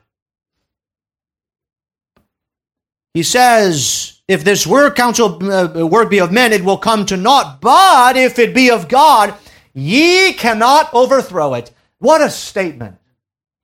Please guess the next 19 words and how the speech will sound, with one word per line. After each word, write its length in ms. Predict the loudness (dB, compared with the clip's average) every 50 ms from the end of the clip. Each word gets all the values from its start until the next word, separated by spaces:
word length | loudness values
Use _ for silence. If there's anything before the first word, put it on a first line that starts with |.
| _ _
From 140 | -4 -4 -2
a 40 | -2
man 280 | -2 0 0 0 0 0
who 160 | 0 -2 -2
just 360 | 0 0 0 0 0 -2 -4
compared 520 | -4 -4 -4 -2 0 2 4 4 2 0
Jesus 440 | -2 -2 -2 -2 0 -2 -4 -4 -4
Christ 500 | -6 -2 0 0 2 2 0 -2 -4 -6
to 380 | -6 -4 0 0 0 0 -2 -6 -10 -10 -2
all 280 | 2 4 4 4 4 4
other 240 | 2 2 2 0
men 260 | 0 0 0 0 0 0
before 360 | -2 -2 0 0 2 2 2
him 120 | 2 2
who 140 | 0 -2 0
kinda 260 | 0 0 0 2 2
led 320 | 2 2 2 2 2 2 2
a 120 | 0 0
rebellion. 520 | 0 -2 -2 0 2 2 2 2 0 -2